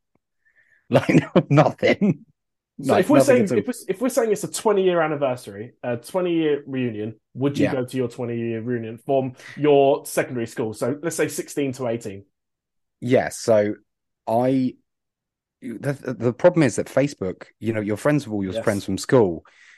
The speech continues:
Speaker 1: and you get to see how they fucked up their lives and had kids at sixteen, and then those kids at, now some people I go to school with are grandmothers, and I'm
Speaker 2: Yes.
Speaker 1: like,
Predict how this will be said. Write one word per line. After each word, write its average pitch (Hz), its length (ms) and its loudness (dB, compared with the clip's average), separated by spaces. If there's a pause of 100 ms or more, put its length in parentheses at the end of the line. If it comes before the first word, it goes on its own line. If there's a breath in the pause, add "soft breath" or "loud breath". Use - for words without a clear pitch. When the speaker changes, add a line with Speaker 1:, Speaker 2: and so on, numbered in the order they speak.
Speaker 1:
and 104 120 -2
you 117 60 0
get 131 160 2
to - 80 -10
see - 120 -2
how 98 100 -2
they 90 120 -6
fucked - 300 -6
up - 60 -8
their 95 120 -4
lives 90 300 -6
and 90 100 -8
had 90 140 -6
kids 87 240 -6
at 85 100 -8
sixteen, 87 580 -6 (100)
and 90 140 -2
then 87 280 -2
those 92 300 0
kids 92 260 -2
at, 92 140 -4
now 98 200 0 (140)
some 156 260 6
people 139 260 4
I 123 40 6
go 117 80 4
to 107 60 2
school 120 160 4
with 104 100 6
are 101 40 0
grandmothers, 98 680 -2 (760 loud breath)
and 104 120 0
I'm 107 120 4
Speaker 2:
Yes. 107 60 6
Speaker 1:
like, 98 380 2